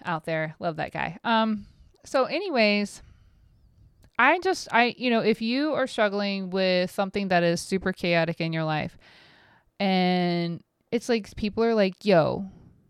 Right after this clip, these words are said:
get centered, find your inner peace." And I'm like, "I should say that to you. I should say that to you. But I don't know how to do that myself, so I'm not gonna preach that to you."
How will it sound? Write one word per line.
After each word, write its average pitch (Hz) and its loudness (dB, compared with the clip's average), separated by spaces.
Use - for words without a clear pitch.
get 175 -2
centered, 147 -6
find 175 0
your 160 -6
inner 160 -4
peace." - -12
And 185 -4
I'm 196 -2
like, 175 -4
"I - -10
should - -4
say - -10
that - -14
to - -14
you. - -14
I 208 -6
should - -4
say 165 -4
that - -10
to - -12
you. 156 -10
But 220 8
I 220 8
don't 294 2
know 240 6
how 214 2
to 202 2
do 208 0
that 180 4
myself, 160 -2
so 202 -2
I'm 190 0
not 220 0
gonna 180 -4
preach - -8
that - -8
to - -10
you." 190 -10